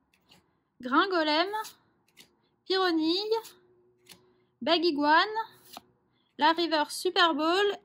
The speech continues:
et Viridium. Euh, encore, euh, ouais, une petite holo. Plus que cinq, euh, boosters.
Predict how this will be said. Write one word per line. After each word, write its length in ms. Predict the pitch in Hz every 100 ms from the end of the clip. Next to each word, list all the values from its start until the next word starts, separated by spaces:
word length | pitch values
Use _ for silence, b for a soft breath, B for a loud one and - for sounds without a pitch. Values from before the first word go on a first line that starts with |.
| -
et 260 | 311 381 381 - B B B B - _ _ _ _ _ _ _ _ _ _ _ _
Viridium. 960 | 247 262 381 415 403 320 339 370 359 247 b b b b b 240 240 - -
Euh, 200 | 233 233
encore, 440 | 247 262 339 349
euh, 280 | 349 339 330
ouais, 220 | 294 269 -
une 180 | 311 349
petite 320 | 349 - 285
holo. 400 | 285 269 302 370 - - _ - _ _ - - - _ - _ _ _ _ - - - - - - - B B B B _
Plus 240 | - 302
que 160 | - 262
cinq, 520 | - - 359 403 - -
euh, 180 | 240 233
boosters. 880 | 233 311 - 277 277 359 381 254